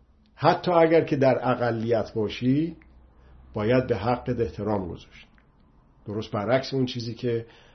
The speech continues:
آقای بهشتی در نامش با آقای خمینی گفت. خب، حالا در انتها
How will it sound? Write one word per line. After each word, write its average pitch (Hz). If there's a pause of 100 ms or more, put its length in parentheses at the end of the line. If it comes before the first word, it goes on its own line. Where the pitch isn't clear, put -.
آقای 101
بهشتی 104
در 117
نامش 101
با 107
آقای 98
خمینی 87
گفت. - (1400)
خب، 117 (440)
حالا 117
در 113
انتها 117